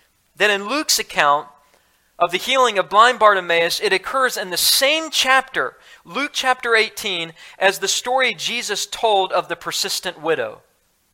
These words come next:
Do you remember that story? Turn with me to Luke chapter eighteen, and we'll look at it quickly. It's a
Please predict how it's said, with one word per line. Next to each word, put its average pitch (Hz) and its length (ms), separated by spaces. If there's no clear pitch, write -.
Do 175 80
you 202 60
remember 269 260
that 254 200
story? 226 440
Turn 240 160
with 254 160
me 214 120
to 185 60
Luke 185 280
chapter 185 400
eighteen, 156 560
and 165 160
we'll 170 120
look 160 200
at 139 100
it 139 100
quickly. 190 440
It's 139 180
a 147 140